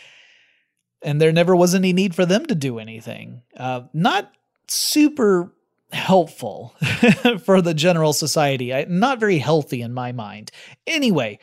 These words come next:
for corporations that owned I P, it was a different story, right? 'Cause corporations don't die, so you can't say the life of a corporation plus fifty years. So in this case,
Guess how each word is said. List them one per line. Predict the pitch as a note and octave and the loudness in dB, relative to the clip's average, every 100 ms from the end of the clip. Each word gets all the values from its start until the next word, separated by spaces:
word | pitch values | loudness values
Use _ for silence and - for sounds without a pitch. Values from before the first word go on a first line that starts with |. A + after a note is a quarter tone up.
| - _ | -20 _
for | A3 | -4
corporations | - C4 A3+ F3 F#3+ D4+ - D3 G#2 A#2 - - _ | 4 4 4 2 2 2 2 -2 -6 -8 -8 -10 _
that | D#3+ - | 0 0
owned | D#3+ D3+ C#3+ | -2 -2 -4
I | D3+ C3+ | -4 -4
P, | B2 A#2+ A2+ A#2+ - - _ _ - | -4 -10 -10 -12 -16 -20 _ _ 0
it | F#3+ | 4
was | F3+ | 4
a | E3 | 4
different | D#3 C3+ B2+ | 0 -2 -6
story, | - F#3+ D3+ G2+ - C#3+ | -2 2 2 -2 -12 -10
right? | C3 D3+ | -2 0
'Cause | G3 F#3 | 0 0
corporations | - C#4 C4 A3+ F#3 C3+ | 0 2 2 4 2 2
don't | E3+ D#3+ C3 | 0 0 -4
die, | C#3+ A2 G2+ - | -4 -6 -10 -6
so | - | -4
you | D#3 D#3+ | -2 -2
can't | F#3+ F3+ | -4 -2
say | - D#3+ | 0 0
the | D3 C3+ | 0 0
life | C#3+ D#3 D3+ | 2 2 2
of | D#3 C3+ | 0 -4
a | |
corporation | B2 C#3 B2 B2+ B2 B2+ A#2 | -4 -4 -2 -4 -4 -6 -8
plus | - A#2+ - | -8 -8 -8
fifty | C3+ A#2+ A#2+ | -10 -12 -8
years. | C#3+ E3+ G#2+ G#2 - - - _ _ | 0 0 0 -8 -10 -18 -20 _ _
So | - - F3+ E3+ E3+ - | -2 4 4 4 0 -6
in | F3 E3 | -4 -2
this | D3 - | -2 -2
case, | E3 C3+ B2+ - | -2 -2 -4 -6